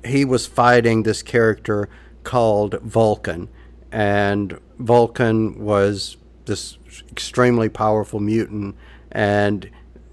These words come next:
I don't, I'm not sure, I missed the, uh, uh, issue where, um, he and Black Bolt are fighting to the point to where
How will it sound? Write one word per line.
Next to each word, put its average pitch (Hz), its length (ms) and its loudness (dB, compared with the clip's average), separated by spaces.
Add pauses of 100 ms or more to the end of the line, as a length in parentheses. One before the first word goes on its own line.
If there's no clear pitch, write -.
(340)
I 117 120 0
don't, 113 140 2
I'm 131 60 2
not 117 140 2
sure, 123 400 4
I 113 120 0
missed 120 340 2
the, 113 500 -6
uh, 117 120 2
uh, - 60 -2
issue 113 540 0 (340)
where, 107 540 2
um, 98 400 0 (480)
he 120 300 2
and 107 260 -2
Black 107 280 0
Bolt 104 480 -2 (260)
are 101 160 -8
fighting 107 460 4
to 107 100 -4
the 98 80 -6
point 104 420 -4
to 98 120 -10
where 104 400 -2